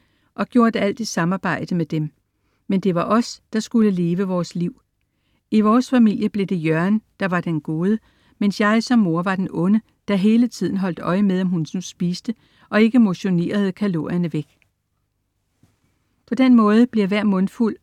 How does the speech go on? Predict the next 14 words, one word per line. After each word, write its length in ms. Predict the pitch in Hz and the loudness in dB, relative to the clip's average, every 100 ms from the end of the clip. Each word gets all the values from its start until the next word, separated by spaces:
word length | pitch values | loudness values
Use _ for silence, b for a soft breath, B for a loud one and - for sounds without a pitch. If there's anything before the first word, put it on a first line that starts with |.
| _ _ _ _ | _ _ _ _
en 160 | 202 202 | 2 4
ny 140 | 226 | 4
sejr, 440 | - - 160 - 165 _ _ _ _ | 0 -6 -6 -4 -8 _ _ _ _
og 100 | 196 | -2
det 80 | 202 | 2
modsatte 540 | 185 202 - 214 185 185 | 2 0 -2 -4 -4 -4
en 100 | 165 | -4
katastrofe. 720 | 180 156 - 170 170 170 170 _ _ _ _ _ _ - | -6 -8 -10 -6 -6 -6 -12 _ _ _ _ _ _ -6
Men 160 | 196 185 | -2 0
vi 100 | 190 | 0
blev 180 | 202 | -2
også 260 | 190 220 240 | 0 -2 -4
stærkere 460 | - 175 165 196 175 | -4 -4 -2 -4 -6
sammen, 460 | - 180 - 214 | -2 -2 -2 -4